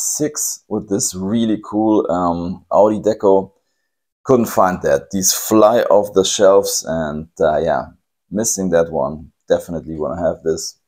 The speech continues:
Couldn't find it so far. Anyways, I'm happy to have the Barbie. And I think in this set are also two Batman cars. I don't know why they do this.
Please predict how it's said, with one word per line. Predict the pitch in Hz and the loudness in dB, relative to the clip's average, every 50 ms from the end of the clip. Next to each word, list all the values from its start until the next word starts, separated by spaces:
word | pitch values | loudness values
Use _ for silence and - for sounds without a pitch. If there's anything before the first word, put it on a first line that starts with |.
| _ _ _ _ _ _ _ _ _ _ | _ _ _ _ _ _ _ _ _ _
Couldn't | - - 151 135 123 | -2 0 0 0 -2
find | - - 101 95 98 95 | 0 2 2 2 4 2
it | 92 92 | -2 -2
so | - - 82 76 | -2 -4 -4 -4
far. | - - 85 80 73 67 - - - | -4 -2 2 2 2 2 0 -2 -2
Anyways, | 113 117 107 95 65 67 - - _ _ _ _ _ _ _ _ _ | 0 2 2 0 0 -2 -6 -12 _ _ _ _ _ _ _ _ _
I'm | - 85 92 90 87 85 80 82 85 - _ _ _ | 0 2 2 2 0 -2 -6 -8 -12 -16 _ _ _
happy | - 101 - - 92 | -6 -4 -4 -4 -6
to | 87 87 | -4 -4
have | 82 82 82 - _ _ | -4 -4 -6 -10 _ _
the | - - 71 | -12 -10 -10
Barbie. | 64 - 73 78 85 92 95 107 110 113 131 127 _ _ _ _ _ _ _ _ _ _ _ _ _ _ _ _ _ _ _ - | -2 2 4 4 4 4 2 0 -4 -8 -10 -14 _ _ _ _ _ _ _ _ _ _ _ _ _ _ _ _ _ _ _ -2
And | 92 95 95 92 | -2 0 0 -2
I | - - | -2 -4
think | - - 120 120 113 - | -4 -4 -4 -2 -2 -2
in | 104 92 | -2 -2
this | 90 95 - - | 0 0 0 2
set | - 123 98 71 | 2 2 4 4
are | 73 80 80 - | 6 6 4 4
also | - 69 90 - - - - 90 80 82 _ _ | 4 2 2 2 0 -2 -4 -6 -8 -10 _ _
two | - - - 127 131 147 147 151 147 139 - - _ _ _ _ _ _ _ _ _ _ _ _ _ _ _ _ | -10 -4 -2 0 2 2 2 0 -2 -4 -8 -12 _ _ _ _ _ _ _ _ _ _ _ _ _ _ _ _
Batman | - 107 101 107 - - 95 82 76 73 67 64 | 2 4 4 4 2 -2 -6 -6 -6 -6 -8 -10
cars. | - - - 71 57 62 - - - | -10 -4 0 2 2 2 0 -2 -2
I | 87 | -2
don't | 87 90 92 92 | -2 0 0 -2
know | 85 90 | -2 0
why | 87 80 78 85 95 95 | 2 4 4 4 4 4
they | 92 90 80 | 2 0 -2
do | 73 82 85 90 | -4 -4 -4 -2
this. | 80 78 76 - - - - - | -2 -2 -2 -2 -4 -6 -8 -10